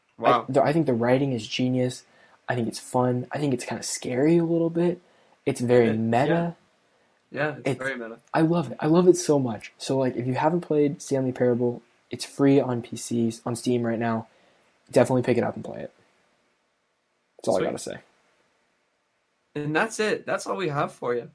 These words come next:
Speaker 2: That's it. So, uh, this is, like, the first, our first remote podcast.
Speaker 1: First remote podcast, baby.
Speaker 2: Uh, I mean,
Speaker 1: In the books.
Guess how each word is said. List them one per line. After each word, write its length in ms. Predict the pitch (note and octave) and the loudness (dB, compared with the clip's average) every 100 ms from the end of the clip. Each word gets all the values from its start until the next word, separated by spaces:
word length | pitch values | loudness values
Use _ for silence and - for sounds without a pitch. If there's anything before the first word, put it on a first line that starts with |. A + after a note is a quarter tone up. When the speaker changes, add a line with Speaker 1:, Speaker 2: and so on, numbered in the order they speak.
| _ | _
Speaker 2:
That's 240 | B2+ C3 - | -2 0 0
it. 220 | A2 - _ _ - | -2 -4 _ _ -2
So, 400 | D3+ C#3+ C3 - _ _ _ _ _ _ _ _ - | 6 6 4 -4 _ _ _ _ _ _ _ _ -2
uh, 240 | C3 B2 | 2 4
this 280 | A2 B2+ C#3 | 4 2 2
is, 200 | G#3+ G#3 | -2 2
like, 240 | F#3 F3 | 2 2
the 100 | E3 | -8
first, 520 | B2 - D3 D3+ - - _ _ | -8 0 0 0 -12 -20 _ _
our 100 | C3 | -8
first 400 | B2 C#3+ D#3+ - | -6 0 0 0
remote 460 | C#3+ C3 A#2+ E3 - _ _ _ _ - | -4 2 4 4 2 _ _ _ _ -6
podcast. 680 | C3+ F3 - A3 D#3 - _ _ _ _ _ _ _ | -4 -4 -6 -8 -10 -18 _ _ _ _ _ _ _
Speaker 1:
First 220 | C3 A#2+ B2+ | -20 -18 -12
remote 240 | A#2+ A2+ | -12 -10
podcast, 420 | B2+ C3+ C#3 A#2+ - | -8 -8 -10 -16 -12
baby. 280 | A#2+ B2 C#3+ - | -10 -10 -12 -10
Speaker 2:
Uh, 480 | C3+ B2+ A#2+ A#2+ A#2 A#2+ _ _ - | -4 -2 0 0 -2 -4 _ _ -14
I 60 | C3 | -4
mean, 200 | C3 A#2+ | -2 -2
Speaker 1:
In 80 | |
the 80 | B2 | -4
books. 420 | A#2+ D#3 - - | -6 -8 -8 -20